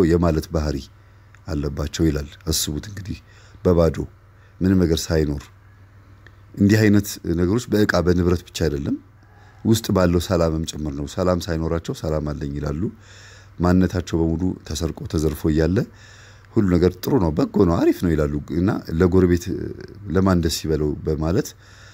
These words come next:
"የኔ መውደቅ፣ የኔ መታመም፣ የኔ መቸገር፣ የኔ ማጣት ማንም ደስ እንዲለው አልፈልግም" በማለት፣ እ፣ አይችሉም እንጂ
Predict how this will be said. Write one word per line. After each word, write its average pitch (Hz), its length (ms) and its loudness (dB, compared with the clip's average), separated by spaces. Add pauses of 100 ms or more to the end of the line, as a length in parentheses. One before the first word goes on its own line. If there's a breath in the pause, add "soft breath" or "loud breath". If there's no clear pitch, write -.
(540 loud breath)
"የኔ 87 240 4 (460)
መውደቅ፣ 82 460 2
የኔ 76 240 -2
መታመም፣ 82 520 0
የኔ 78 220 -2
መቸገር፣ 76 440 0
የኔ 80 240 2
ማጣት 78 360 -2 (500 loud breath)
ማንም 87 340 2
ደስ 80 220 -2
እንዲለው 80 300 0
አልፈልግም" 76 480 -2
በማለት፣ 92 380 0 (800 soft breath)
እ፣ 87 100 0 (1600 loud breath)
አይችሉም 107 460 2
እንጂ 107 180 -2